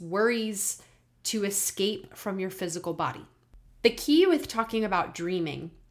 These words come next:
is to make sure that you're not being judgmental,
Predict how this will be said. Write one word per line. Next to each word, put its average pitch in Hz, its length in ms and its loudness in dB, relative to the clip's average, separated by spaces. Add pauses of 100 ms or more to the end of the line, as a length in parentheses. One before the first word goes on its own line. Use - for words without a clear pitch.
(240)
is 214 180 0
to 240 80 -2
make 233 200 -2
sure 311 260 0
that 269 160 -2
you're 208 160 -2
not 202 460 -4
being 185 320 -4
judgmental, 180 760 -6